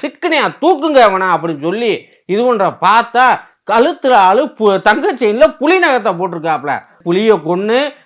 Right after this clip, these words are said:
ஒரு இந்-, இந்தியாவின் தேசிய விலங்கு புலி, அதை கொன்னு புலி புல்லை எடுத்து நீ வந்து புலி நகத்தையும் புலி புல்லையும் டாலரா செஞ்சு போடுற, இருக்குடா உனக்கு மாப்பிள அப்படின்னு சொல்லி வனத்துறை மின்னல் வேகத்துல வண்டியை எடுத்துட்டு போய் புடிச்சு, அவனை புடிச்சு இது பண்ணி பார்த்தா அது புலி நகம் டூப்ளிகேட்டு.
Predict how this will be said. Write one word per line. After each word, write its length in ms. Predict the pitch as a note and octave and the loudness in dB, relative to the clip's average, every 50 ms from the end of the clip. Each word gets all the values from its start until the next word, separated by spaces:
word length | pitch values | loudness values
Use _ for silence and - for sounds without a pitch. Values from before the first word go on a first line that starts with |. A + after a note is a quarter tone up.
| _ | _
ஒரு 200 | - D3 D#3+ F3 | -4 -2 0 0
இந்-, 200 | E3 D#3+ E3+ E3 | 2 0 0 -2
இந்தியாவின் 540 | D#3 E3 F#3+ F#3 A3+ A#3 A#3 A3+ G#3 F#3+ E3 | -2 -4 -6 -2 0 2 2 2 2 -2 -2
தேசிய 400 | D3 F#3 A3 B3 A3+ A#3 A3 G3+ | -2 0 0 0 -2 -4 -4 -4
விலங்கு 280 | F3+ F#3 F3+ F3+ E3+ D#3+ | -2 -4 -4 -4 -6 -8
புலி, 420 | D3+ E3+ F#3+ G#3 B3+ D4 C#4+ - _ _ _ | -6 -4 -2 -2 -2 -4 -6 -10 _ _ _
அதை 220 | - B2+ C#3+ E3 D#3+ | -6 -4 -2 -2 -2
கொன்னு 300 | - G#3 A#3+ C4+ A#3 F3+ | -2 -2 -2 -2 -4 -4
புலி 220 | G3 G#3 A#3+ C#4+ | -4 -4 -4 -2
புல்லை 300 | A#3+ A#3 A3 G#3 G#3 G3+ | -2 -2 0 2 2 2
எடுத்து 360 | G3 G3 G#3+ B3 A#3 C4+ C#4+ | 2 2 0 0 -2 -4 -4
நீ 160 | C4+ B3 A3 | -2 0 0
வந்து 220 | G#3 G#3+ A#3+ B3 G#3+ | 0 0 -2 -4 -4
புலி 180 | G3+ A3+ A#3+ | -4 -4 -4
நகத்தையும் 340 | A3+ A3+ A3 A3 G#3 B3+ B3 | -2 -2 -4 -4 -4 -4 -4
புலி 140 | G3+ A3 A#3 | -4 -4 -4
புல்லையும் 260 | A#3 A#3+ B3+ A#3+ F3 | -4 -4 -4 -4 -4
டாலரா 320 | D#3 F#3+ G#3+ B3+ C4+ C4 A#3 | -2 -2 0 0 2 2 0
செஞ்சு 340 | G3+ F3+ F#3 F#3+ F#3 G3 F#3+ | 0 -2 -4 -8 -10 -8 -6
போடுற, 180 | G3 G3+ G#3 B3+ B3 F#3+ - - _ _ _ _ | -4 -2 2 2 2 2 0 -6 _ _ _ _
இருக்குடா 380 | - G#3+ C4 D4 C4+ D4+ D4 C4+ | 0 0 0 0 2 4 4 4
உனக்கு 280 | A#3 A3 G#3+ F#3+ G3 | 4 2 -2 -4 -4
மாப்பிள 340 | F#3+ F3+ G3+ A#3 A3+ A#3 G#3+ | -2 0 0 0 0 2 2
அப்படின்னு 320 | G3 F3+ D#3+ D#3 E3+ D#3+ D#3 | 2 2 2 0 -4 -6 -4
சொல்லி 240 | F#3+ A3 B3 B3 | -4 -2 -2 -2
வனத்துறை 460 | G3+ E3 F3+ G3 A#3 A3+ G#3+ A3+ G3 F#3 | -2 -2 -2 -4 -6 -6 -6 -6 -6 -4
மின்னல் 340 | F3+ F#3+ G#3+ A3 G#3 G3 | -4 -6 -6 -6 -4 -2
வேகத்துல 260 | G3+ A#3 B3 G#3+ G#3+ F#3+ | -2 -2 -2 -2 -4 -6
வண்டியை 300 | E3+ F#3 G3+ G#3+ G#3+ G3+ | -6 -8 -8 -6 -6 -6
எடுத்துட்டு 260 | F3+ E3 E3+ F3 E3+ | -8 -8 -10 -8 -6
போய் 360 | G3+ A3+ B3 B3 F#3+ - - _ _ _ _ _ _ - | -4 -4 -2 -4 -4 -6 -8 _ _ _ _ _ _ -8
புடிச்சு, 320 | G#3 A3 C4 A#3 G#3 - | -6 -6 -6 -4 -2 0
அவனை 240 | A#3 G3+ F#3+ F#3 F3+ | 2 2 2 0 -2
புடிச்சு 300 | E3 E3+ G3+ A3+ A#3+ G#3 | -4 -4 -4 -4 -4 -4
இது 220 | G#3+ F#3+ E3 G3 | -4 -4 -2 -2
பண்ணி 200 | A3 G#3+ G3 E3+ | -2 -4 -4 -6
பார்த்தா 720 | C#3 G#2 - B2 C3 C#3 D3 D#3 - - C#3 B2+ A#2+ A#2+ B2+ D3 F3 F#3 D3+ A#2+ - _ _ _ _ _ | -8 -8 -8 -6 -4 -4 -4 -4 -4 -6 -4 -4 -4 -2 -2 -2 -4 -4 -6 -8 -14 _ _ _ _ _
அது 220 | - A#2 B2+ C3 A#2+ | -12 -10 -10 -10 -8
புலி 260 | - D#3+ F3 G#3 A3+ | -6 -6 -4 -4 -4
நகம் 460 | - - D3 - D#3+ E3 D3+ D#3 D3+ - F#3+ | -6 -8 -10 -12 -14 -14 -14 -14 -12 -10 -8
டூப்ளிகேட்டு. 600 | B3 C4+ A#3+ A#3+ F#3+ D#3 - C3 C#3 D3 C#3 | -8 -4 -4 -4 -4 -4 -6 -6 -6 -8 -10